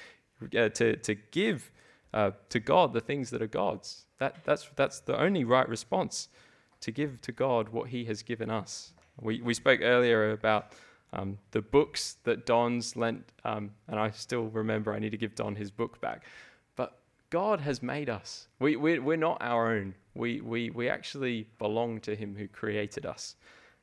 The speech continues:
And so we're called to give ourselves back to him. And so if you've never given your life to Jesus, then I ask you today to do it, to give your life to the one who gave his life for you.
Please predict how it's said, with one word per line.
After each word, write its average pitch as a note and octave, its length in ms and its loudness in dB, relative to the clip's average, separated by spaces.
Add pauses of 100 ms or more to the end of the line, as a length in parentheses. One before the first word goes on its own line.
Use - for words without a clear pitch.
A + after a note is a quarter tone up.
And G2+ 140 -6
so G2+ 180 0
we're G2+ 140 -2
called G#2 340 -6
to G#2+ 100 -6
give G#2 200 -2
ourselves - 640 -6 (240)
back - 240 -2
to - 100 -10
him. - 280 -10 (960)
And A#2 200 -2
so A#2+ 240 6 (460)
if D3+ 160 -2
you've B3 160 0
never D3+ 320 4
given B2+ 320 0
your A2+ 140 0
life G2+ 380 -4
to A2 80 -4
Jesus, G#2 680 -8 (340)
then C#3+ 160 2
I D#3 260 2
ask - 200 -2
you D3+ 100 -4
today B2+ 400 0 (220)
to B2+ 120 -6
do E3+ 220 -6
it, - 120 -6 (580)
to C#3+ 80 0
give G#3+ 220 -4
your F#3+ 160 0
life D#3 420 0 (100)
to C#3 120 0
the B2+ 100 2
one B2+ 400 2 (200)
who C3 100 -2
gave C3+ 280 -4
his C#3 240 -4
life A2+ 480 -4
for - 160 -8
you. B2+ 360 0